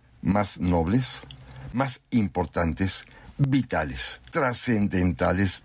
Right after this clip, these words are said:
de la humanidad, y una de las profesiones también, lamentablemente, pues más hechas a un lado, más rebajadas, más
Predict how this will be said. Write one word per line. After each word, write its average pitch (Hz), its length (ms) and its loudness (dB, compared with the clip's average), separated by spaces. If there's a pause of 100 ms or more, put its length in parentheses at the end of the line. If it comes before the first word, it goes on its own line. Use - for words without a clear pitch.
de 78 180 2
la 71 80 2
humanidad, 76 500 2 (640)
y 104 160 2
una 185 200 4
de 196 80 2
las 120 180 0
profesiones 107 760 2
también, 107 520 4 (100)
lamentablemente, 95 1300 2 (840)
pues 120 260 0
más 160 460 0 (420)
hechas 143 380 0
a 107 80 2
un 110 240 4
lado, 98 340 0 (1040)
más 120 520 0
rebajadas, 92 880 -2 (720)
más 123 460 0